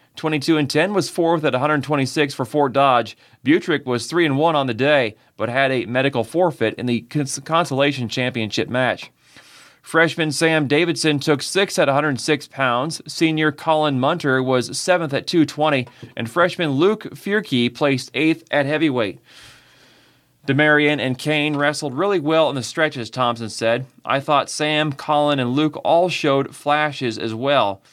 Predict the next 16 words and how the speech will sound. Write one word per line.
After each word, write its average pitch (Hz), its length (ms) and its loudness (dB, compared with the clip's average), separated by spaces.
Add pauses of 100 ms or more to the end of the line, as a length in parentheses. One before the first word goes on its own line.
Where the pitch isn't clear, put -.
(200)
They 113 120 -4
all 131 180 4
got 135 200 0
better 135 280 0
against 127 340 -4
some 123 240 -2
really 202 240 2
tough 151 320 -2
competition. 139 760 -2 (680)
That's 123 280 -2
the 120 160 -2
main 120 320 -2
goal. 131 400 0
We 123 160 -2
knew 143 160 4
be-, 131 280 0